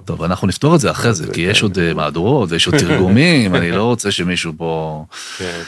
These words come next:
Speaker 1: תדע לך, אגב, זה, אנחנו צוחקים, הדברים האלה סופר חשובים לי, אני עכשיו, אני כאילו מחייך, אבל בפנים אני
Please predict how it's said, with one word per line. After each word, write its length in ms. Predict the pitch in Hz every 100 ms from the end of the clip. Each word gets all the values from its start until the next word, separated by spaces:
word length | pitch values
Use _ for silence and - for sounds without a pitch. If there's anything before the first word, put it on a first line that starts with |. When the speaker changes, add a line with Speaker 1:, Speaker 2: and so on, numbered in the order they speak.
| -
Speaker 1:
תדע 220 | 101 117
לך, 160 | 165 185
אגב, 320 | 170 185 202 208 - _ _ _ _ _ _ _ -
זה, 200 | 85 -
אנחנו 200 | 92 -
צוחקים, 520 | 98 - - 156 240 - _ -
הדברים 340 | 85 85 107 170
האלה 180 | 165
סופר 400 | 147 - 202 -
חשובים 560 | 147 120 - 85 107 131
לי, 140 | 143 -
אני 140 | 98
עכשיו, 340 | 95 - 123 110
אני 120 | 98
כאילו 200 | - 151
מחייך, 480 | 139 - 107 156 -
אבל 140 | 92
בפנים 560 | 85 85 92 - 143 147
אני 160 | 104